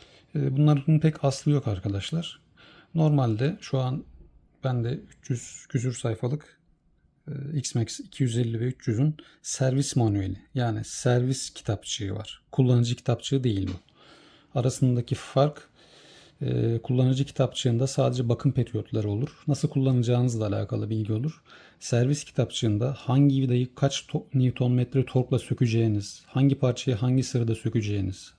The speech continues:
e, örnek veriyorum, egzantrik milinin kalınlığı kaç milime kadar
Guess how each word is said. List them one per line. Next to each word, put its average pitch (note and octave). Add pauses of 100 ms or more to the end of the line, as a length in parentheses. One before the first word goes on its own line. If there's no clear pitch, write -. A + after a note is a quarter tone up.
(800)
e, C3 (460)
örnek C3
veriyorum, C3+ (680)
egzantrik B2+
milinin C3
kalınlığı B2+
kaç -
milime A#2+
kadar G#2+